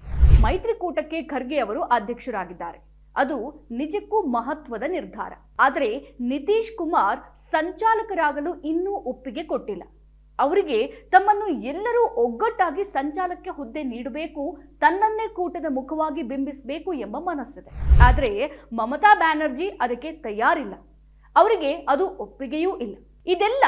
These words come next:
ಎಲ್ಲಿಗೆ ಹೋಗಿ ತಲುಪಬಹುದು? ಮೊನ್ನೆಯ ಸಭೆಯ ವಿಚಾರವನ್ನೇ ಗಮನಕ್ಕೆ ತೆಗೆದುಕೊಳ್ಳೋದಾದ್ರೆ, ಆ ವರ್ಚುವಲ್ ಸಭೆಗೆ ಮಮತಾ ಗೈರಾಗಿದ್ರು. ಅದರ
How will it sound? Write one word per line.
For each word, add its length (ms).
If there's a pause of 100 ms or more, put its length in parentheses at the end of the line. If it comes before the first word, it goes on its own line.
(260)
ಎಲ್ಲಿಗೆ 460
ಹೋಗಿ 280
ತಲುಪಬಹುದು? 880 (540)
ಮೊನ್ನೆಯ 480
ಸಭೆಯ 440
ವಿಚಾರವನ್ನೇ 640
ಗಮನಕ್ಕೆ 500
ತೆಗೆದುಕೊಳ್ಳೋದಾದ್ರೆ, 1200 (100)
ಆ 120
ವರ್ಚುವಲ್ 640
ಸಭೆಗೆ 640
ಮಮತಾ 480
ಗೈರಾಗಿದ್ರು. 600 (140)
ಅದರ 220